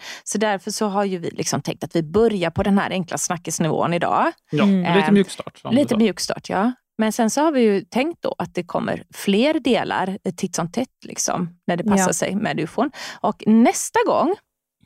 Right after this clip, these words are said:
Speaker 1: så är ju planen i alla fall att, eh, vi ska få ringa upp och prata med min otroligt ufo-kunniga vän.
Speaker 2: Mm.
Speaker 1: Eh, och, eh,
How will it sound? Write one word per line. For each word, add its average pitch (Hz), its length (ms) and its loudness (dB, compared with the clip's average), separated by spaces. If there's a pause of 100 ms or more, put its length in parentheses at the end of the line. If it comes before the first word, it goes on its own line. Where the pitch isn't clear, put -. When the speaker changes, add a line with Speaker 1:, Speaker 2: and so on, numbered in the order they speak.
(240)
Speaker 1:
så - 200 -2
är 233 280 2
ju 214 140 2
planen 240 640 2
i 127 40 -2
alla 156 160 -6
fall 175 320 -2 (300)
att, - 300 -8
eh, 165 220 2
vi 180 120 -4
ska 170 400 -2
få 185 220 -2
ringa 220 360 4
upp 302 180 0
och - 200 -4 (180)
prata 226 520 0
med 214 140 4
min 175 260 2
otroligt 220 760 0
ufo-kunniga 175 840 -2 (540)
vän. 165 580 -2 (200)
Speaker 2:
Mm. 160 200 4 (760)
Speaker 1:
Eh, - 140 -6
och, - 540 -6
eh, 175 280 2